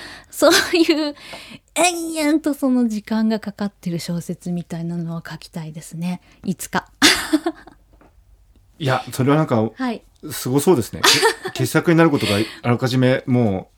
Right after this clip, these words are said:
Speaker 2: う約束されてるようない
Speaker 1: や、
Speaker 2: 感じありますけど。
Speaker 1: あとはもう、残りは誰かが書いてくれるくらいの。
Speaker 2: うん。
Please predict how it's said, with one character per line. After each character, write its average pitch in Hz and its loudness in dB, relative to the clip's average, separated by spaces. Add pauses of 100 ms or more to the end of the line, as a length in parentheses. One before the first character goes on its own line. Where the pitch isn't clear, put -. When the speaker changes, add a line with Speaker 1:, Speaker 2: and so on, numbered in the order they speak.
(100)
Speaker 2:
う 135 -8
約 110 -4
束 113 -6
さ 131 2
れ 120 2
て 123 0
る 120 0
よ 107 2
う 90 -2
な 82 -8 (500)
い 190 -8
Speaker 1:
や、 190 -10
Speaker 2:
感 110 0
じ 101 0
あ 107 4
り 104 0
ま 107 2
す - -10
け 101 -6
ど。 85 -10 (160)
Speaker 1:
あ 262 -4
と 214 -6
は 180 -8
も 185 -6 (300)
う、 226 -2
残 226 -2
り 240 2
は 190 0
誰 202 -2
か 170 -10
が 160 -10
書 185 -8
い 175 -6
て 170 -10
く - -12
れ 135 -10
る - -12
く - -14
ら 160 -8
い 220 0 (720)
の。 98 -8
Speaker 2:
う - -6
ん。 87 -6